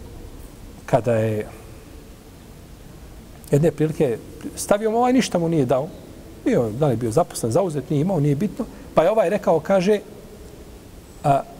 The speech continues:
"Edhil jedeke fi džejbik." Stavi ruku svoju u prsa svoja, tako, znači, u, izvadi nešto,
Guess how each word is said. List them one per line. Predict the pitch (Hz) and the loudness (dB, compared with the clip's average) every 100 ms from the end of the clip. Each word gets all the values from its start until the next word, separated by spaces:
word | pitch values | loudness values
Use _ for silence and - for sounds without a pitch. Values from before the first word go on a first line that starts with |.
| - - - | -18 -4 0
"Edhil | 185 165 - 143 | 0 0 2 2
jedeke | 135 175 175 147 135 | 4 4 2 0 -2
fi | - 131 | 0 0
džejbik." | 107 120 107 98 101 - - - - - - - - - - - - - - - - - - - | 2 0 0 -4 -10 -12 -16 -16 -18 -18 -18 -16 -14 -12 -14 -14 -14 -14 -16 -16 -18 -18 -18 -10
Stavi | - 175 123 117 | 2 4 4 4
ruku | 170 - | 4 2
svoju | 113 - 151 208 285 - | -2 2 2 2 -4 2
u | 214 233 - - - - - - - - - - - | 2 2 -6 -18 -18 -18 -18 -20 -20 -20 -20 -18 2
prsa | 226 - | 2 4
svoja, | 151 - 151 143 - - - - - | 0 2 2 2 0 -12 -18 -4 0
tako, | 143 - | 0 2
znači, | 196 208 214 | 2 2 -2
u, | 202 - - 285 294 - - | -2 -4 -6 -6 -8 -12 2
izvadi | 262 196 139 | 4 6 6
nešto, | 139 - - | 4 0 -6